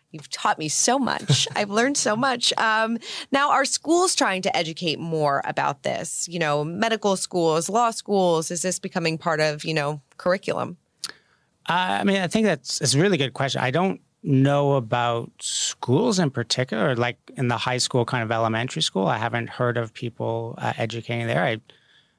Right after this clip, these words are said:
Speaker 2: I think I've talked about another episode where, I mean, <clears throat> my s-, just a couple of years ago, my son was given false information at his school, uh, about marijuana.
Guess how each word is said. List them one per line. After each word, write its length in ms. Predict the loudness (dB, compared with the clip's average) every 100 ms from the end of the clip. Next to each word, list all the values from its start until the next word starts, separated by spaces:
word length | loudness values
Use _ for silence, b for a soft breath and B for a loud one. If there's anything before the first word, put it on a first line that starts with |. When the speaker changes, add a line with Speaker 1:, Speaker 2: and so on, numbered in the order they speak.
| b b _ _ _ _ _ _ -6
Speaker 2:
I 220 | -4 -2
think 180 | 0 -2
I've 120 | 0
talked 220 | -2 -2
about 120 | -2
another 280 | 0 0 0
episode 500 | 0 -2 0 0 2
where, 320 | 2 2 2
I 40 | 2
mean, 320 | 0 0 -4 _
<clears throat> 100 | 2
my 280 | 4 4
s-, 180 | 2 -4 -2
just 200 | 0 0
a 20 |
couple 220 | 0 0
of 40 | 2
years 220 | 4 4
ago, 120 | 2
my 120 | 2
son 240 | 2 2 0
was 120 | 0
given 220 | -2 -4
false 380 | -2 2 2 2
information 720 | -2 -2 -4 -2 -2 -2 -2
at 180 | -2 -2
his 120 | 0
school, 360 | 0 0 -2 -2
uh, 200 | -2 -4
about 300 | -2 -2 -2
marijuana. 640 | -2 -2 2 2 2 0